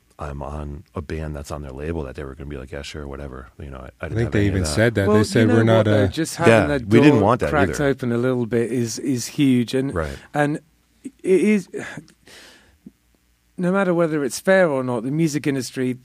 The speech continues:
Speaker 3: I, all industries, but the music industry specifically, it's who you know. It just is. You know, like, everything, ev-, the, the things that I've got over the years or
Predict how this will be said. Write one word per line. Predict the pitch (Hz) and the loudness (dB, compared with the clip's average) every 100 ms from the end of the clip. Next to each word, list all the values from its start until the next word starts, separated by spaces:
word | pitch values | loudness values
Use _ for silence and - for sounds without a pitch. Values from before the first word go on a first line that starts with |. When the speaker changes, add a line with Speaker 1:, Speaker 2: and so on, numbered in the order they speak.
| - | -8
Speaker 3:
I, | 156 135 - _ - | -8 -8 -12 _ 4
all | 220 190 | 6 6
industries, | 139 117 104 120 110 | 2 -2 -6 -8 -6
but | 117 | -6
the | 143 | -2
music | 160 127 120 | -2 -2 -2
industry | 123 107 - 110 101 | -4 -4 -8 -6 -6
specifically, | - 120 98 156 131 127 117 107 | -6 -6 -4 -2 -4 -8 -8 -8
it's | - | -8
who | - 160 | 0 2
you | 117 98 | 2 0
know. | 95 95 92 87 _ _ | -4 -8 -12 -16 _ _
It | 160 | -10
just | 156 190 120 | -2 -2 -2
is. | 139 160 131 - _ _ _ _ _ - | -4 -2 -4 -12 _ _ _ _ _ -8
You | 143 | -4
know, | 143 151 | 0 0
like, | 147 139 156 | 0 0 -2
everything, | 160 165 165 147 127 - _ - _ _ | -2 -2 -2 -2 -2 -10 _ -20 _ _
ev-, | 165 - _ _ _ _ _ | -6 -6 _ _ _ _ _
the, | 170 165 160 - | -4 0 0 0
the | 165 | -4
things | 143 214 202 | 0 0 0
that | 143 143 | 0 0
I've | 135 123 110 | 0 0 0
got | 135 139 | 2 2
over | 135 117 113 | -2 -4 -2
the | 117 | 0
years | 120 117 120 117 113 | 2 2 2 0 -2
or | 117 120 107 | -4 -2 -4